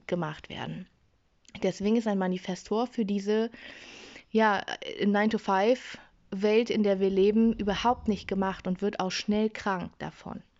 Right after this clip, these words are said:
Ja, weil wenn wir unsere Pausen nicht einhalten, unseren Energievorrat nicht wieder auffüllen, dann, ähm,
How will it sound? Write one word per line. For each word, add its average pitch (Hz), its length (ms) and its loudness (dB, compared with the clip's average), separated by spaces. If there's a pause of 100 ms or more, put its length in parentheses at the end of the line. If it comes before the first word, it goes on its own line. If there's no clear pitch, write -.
(320)
Ja, 190 280 -2
weil 196 200 0
wenn 196 160 0
wir 196 100 2
unsere 202 220 -2
Pausen 214 380 0
nicht 214 140 0
einhalten, 208 540 0
unseren 202 460 -2 (320)
Energievorrat 214 580 2
nicht 214 160 0
wieder 196 220 2
auffüllen, 214 760 4 (520)
dann, 202 640 4
ähm, 208 720 4